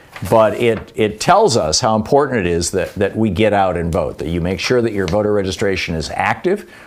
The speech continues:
that you ask for an absentee ballot if you're gonna vote by mail, or that you find out where you physically vote if you're gonna vote in person,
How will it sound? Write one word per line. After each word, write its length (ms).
that 180
you 200
ask 520
for 320
an 280
absentee 460
ballot 340
if 80
you're 80
gonna 180
vote 280
by 160
mail, 360
or 220
that 140
you 120
find 440
out 240
where 380
you 140
physically 520
vote 240
if 80
you're 80
gonna 120
vote 260
in 80
person, 380